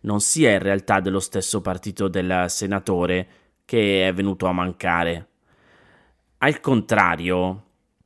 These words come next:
per sostituire un parlamentare morto dopo essere stato eletto in un collegio plurinominale,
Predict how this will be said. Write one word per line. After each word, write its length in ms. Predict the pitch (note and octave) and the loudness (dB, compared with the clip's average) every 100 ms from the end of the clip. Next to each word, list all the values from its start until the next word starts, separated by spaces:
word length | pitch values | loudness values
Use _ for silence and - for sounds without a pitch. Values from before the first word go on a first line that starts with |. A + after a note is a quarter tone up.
| - | -2
per 140 | B2 | -2
sostituire 640 | - C3+ - C#3+ E3 F#3 | -2 -4 -2 0 4 6
un 200 | A#2+ G#2+ - | 6 4 2
parlamentare 960 | G2+ G#2 G#2 G#2 G2+ A2+ G#2+ G2+ F#2+ | 0 2 2 0 2 2 4 2 2
morto 680 | F2+ F#2+ G2+ G2 F2+ - F#2 | 0 0 2 0 -2 -4 -2
dopo 280 | F#2 F#2 G2+ | 0 0 -2
essere 260 | F#2+ G2+ G2+ | -2 -2 -2
stato 320 | A2+ G#2 A2 | -2 0 2
eletto 400 | G2 G2+ G2+ A2 | 4 2 0 -2
in 80 | G2 | -2
un 140 | F#2+ | -2
collegio 500 | - G2 G#2+ A2 G2 | -2 2 2 2 0
plurinominale, 1300 | - - A2 A#2 G#2 G2 G2 G2 F#2+ F2 E2 E2+ F2+ | -2 -2 2 2 2 2 0 2 2 0 0 -2 -4